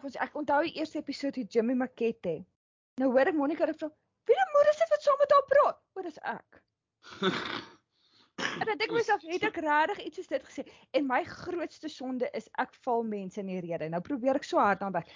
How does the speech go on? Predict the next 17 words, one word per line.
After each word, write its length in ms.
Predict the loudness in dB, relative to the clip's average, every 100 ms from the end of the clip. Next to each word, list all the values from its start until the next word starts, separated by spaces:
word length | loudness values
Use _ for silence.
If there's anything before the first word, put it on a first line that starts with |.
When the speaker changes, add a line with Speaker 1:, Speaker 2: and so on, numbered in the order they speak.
| -20 -14 0
Speaker 1:
Nou 120 | 4
maak 180 | 4 2
ek 100 | -2
vir 120 | 0
my 40 |
notas 420 | 2 0 -2 -4 -4
na 100 | -4
elke 180 | -2 -4
episode. 420 | -4 -8 -8 -8
Ek 100 | -10
sê, 100 | -2 -2 2
"Hou 100 | 2
op 280 | 4 4 6
om 160 | 6
dit 200 | 6 2
te 120 | 0 -2
doen. 180 | -6